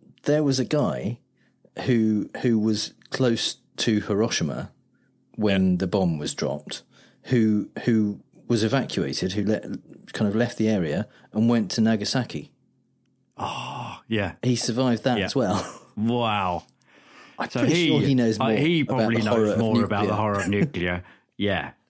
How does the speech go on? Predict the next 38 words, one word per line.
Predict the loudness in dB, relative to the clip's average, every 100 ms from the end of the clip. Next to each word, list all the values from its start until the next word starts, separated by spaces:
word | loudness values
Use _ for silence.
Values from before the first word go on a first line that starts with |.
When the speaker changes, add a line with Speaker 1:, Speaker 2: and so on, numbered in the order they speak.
| -2
Speaker 2:
than | 0
anyone | 2 2 2 0 0
else | -2 -2 -2 0
on | 0
Earth. | 2 0 -2 -8 -10 -6
Uh, | -4 -4
fr-, | -2 0
Speaker 1:
Yeah. | 2
Speaker 2:
yeah, | 0 -4
quite | -6 -4 -2 -2
justifiably, | -2 -2 -2 -2 -2 -4 -4 -4 -6 _ _
anyone | -4 -2 -2
else | -2 -2
on | -2
Earth. | -2 -6 -16 -20 -20 -8
So | -2 0
is, | 0
is | 0 -2 -2
that | -2 -2 -4
the, | -6 -4
uh, | -4 -4 -6 -8 -12 _ -16 -6
so, | -4 -4 -10 _ _ -8
so | -4 0
the, | 2 2 2
the | 2 2
inductive, | 2 2 -2 -4 0 0 2
when | 0 2
it's, | 0 -4 -4
it's | -2 -2 -4 -18 -20 -10
called | -2 0 2
inductive | 2 2 -2 -4 -4 -2
hyperbole, | -2 -4 -6 -4 -2 -2 -2 -2 -4 -2
Speaker 1:
Yeah. | -4 -4 -14 -20 -20 _ -6
Speaker 2:
is | 0 0 -2 -6
the, | -4 -4 -6 -16
the | -6 0 2 2
sense | 0 -2 -2 -2 -4 -2
that | -2 -4